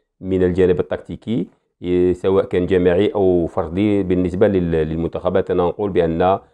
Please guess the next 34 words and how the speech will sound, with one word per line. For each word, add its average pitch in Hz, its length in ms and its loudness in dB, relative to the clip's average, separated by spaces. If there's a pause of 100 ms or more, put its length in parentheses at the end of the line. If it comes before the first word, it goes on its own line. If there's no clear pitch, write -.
(280)
راح 98 200 -2
نشوفوا - 320 -8
إن 87 60 -6
شاء 104 120 0
الله 92 180 2
بإذن 87 220 -4
الله 85 260 0
نشوفوا 87 400 -6
تحكيم، 87 480 -10
آه، 78 220 0
في - 120 -12
المستوى 80 440 -6
العالي 82 240 -4
في، 76 380 -6
في - 360 -20
النهائي 82 440 -2
إن 87 60 -4
شاء 73 160 -10
الله 80 220 -2
غدا، 80 420 -2
آه، 76 240 0
ما 73 120 -4
بين 76 180 -6
المنتخب 76 480 -12
الوطني 78 440 -8
والشقيق، 87 560 -12
آه، 80 260 -6 (360)
تونس. - 380 -20 (1160)
كيما 90 840 4
دانيال 87 800 2
سيبرت 92 540 -2
ما 87 120 -2
غاديش 110 380 -2
ي-، 78 720 -2